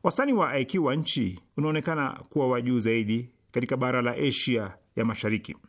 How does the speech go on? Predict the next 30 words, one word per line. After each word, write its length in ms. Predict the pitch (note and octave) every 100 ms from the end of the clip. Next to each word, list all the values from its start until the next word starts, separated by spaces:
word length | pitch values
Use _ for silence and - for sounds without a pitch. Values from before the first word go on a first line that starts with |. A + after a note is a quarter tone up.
| _
Kiwango 360 | - D3 D#3+ D#3+
cha 140 | -
I 160 | - C#3+
Q 240 | - C#3+
ni 140 | C3 B2
cha 160 | C3
wastani 460 | B2+ A#2+ - - F3+
barani 340 | D#3+ D#3+ D#3
Ulaya, 420 | D#3 F3+ A#3 B3+ C#4 - - C#3
Asia 220 | C#3 E3
Magharibi, 500 | D#3 D#3 E3+ G#3 G3+
Oceania, 540 | F#3 F#3+ - A3 G#3+ F#3+
Amerika 400 | F#3 F#3+ F#3+ F3
Kaskazini 680 | E3+ - E3 E3 B2 A2+ - -
na 140 | C#3+ C#3+
Afrika 280 | C#3 D3+
Kaskazini. 520 | D3 C3 C3+ A#2+ G#2+ E2+ - -
Aidha, 360 | D#3 D3 F#2+ - _ -
eh, 100 | -
kiwango 560 | - C3 D3+ C#3+ B2 A2+ - _
cha 440 | - - C3 A#2+ -
uwezo 460 | A#2+ B2 B2+ A2+
wa 140 | A2+ A2
akili, 380 | G#2+ C3+ B2 - -
uh, 180 | C3+ C3+ - _ -
au 280 | D3 D#3
I 160 | D3 D#3
Q 420 | D3 A3 F3 G3+ - _ _
kimetajwa 440 | - F#3+ G#3+ G3+ E3+
kuwa 440 | F3 D#3+ C3+ C3+